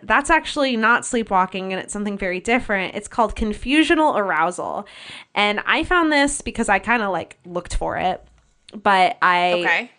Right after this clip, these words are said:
Speaker 1: have always, like, heard people talking about doing asleep things, but, like, sometimes I remember, sometimes I don't. And my eyes are, like, not always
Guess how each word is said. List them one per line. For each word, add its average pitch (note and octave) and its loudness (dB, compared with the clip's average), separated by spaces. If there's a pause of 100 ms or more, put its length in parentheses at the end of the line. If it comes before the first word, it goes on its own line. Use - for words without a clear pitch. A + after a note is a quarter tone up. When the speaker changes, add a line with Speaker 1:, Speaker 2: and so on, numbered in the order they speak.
(200)
Speaker 1:
have A3+ 0
always, B3+ 2
like, A3 0
heard B3 2
people A3 -4
talking G#3 -2
about F#3 -2
doing F#3+ -4
asleep F#3 -6
things, F#3 -4
but, F3+ 0
like, F#3+ -4 (760)
sometimes A#4+ 2
I D4+ 4
remember, G#3+ 0
sometimes B3+ 0
I F#3 0
don't. F#3 -2
And G3+ -6 (680)
my A#3+ 2
eyes D#4+ 4
are, E4 4
like, G3 0
not G#3 2
always F#3+ -2